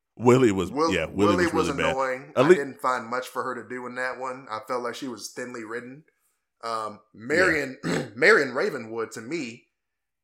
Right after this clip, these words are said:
Speaker 2: uh, was a badass character. Like, that's just my personal, like, I like her because I like the way
Speaker 1: I
Speaker 2: she was introduced
Speaker 1: sh-
Speaker 2: in the way, like, things went down. Like,
Speaker 1: Well, but after,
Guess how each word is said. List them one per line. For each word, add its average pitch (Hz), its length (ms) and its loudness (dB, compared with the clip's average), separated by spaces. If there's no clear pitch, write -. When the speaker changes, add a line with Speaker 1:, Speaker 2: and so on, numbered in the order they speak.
Speaker 2:
uh, 110 380 -4
was 113 140 -6
a 101 60 -10
badass 101 480 -6
character. 107 500 -12
Like, 110 180 -14
that's 139 220 -2
just 120 160 -10
my 143 160 0
personal, 104 420 -8
like, 107 180 -10
I 147 100 0
like 113 300 -4
her 110 220 -4
because 123 280 -6
I 123 60 -2
like 120 280 -6
the 120 80 -10
way 117 120 -6
Speaker 1:
I 117 40 -2
Speaker 2:
she 123 120 -12
was 110 120 -12
introduced 120 720 -10
Speaker 1:
sh- - 240 -4
Speaker 2:
in 104 60 -10
the 107 60 -10
way, 113 160 -4
like, 107 220 -8
things 110 240 -10
went 98 180 -12
down. 113 460 -8
Like, 104 280 -8
Speaker 1:
Well, 190 160 2
but 156 140 6
after, 135 220 4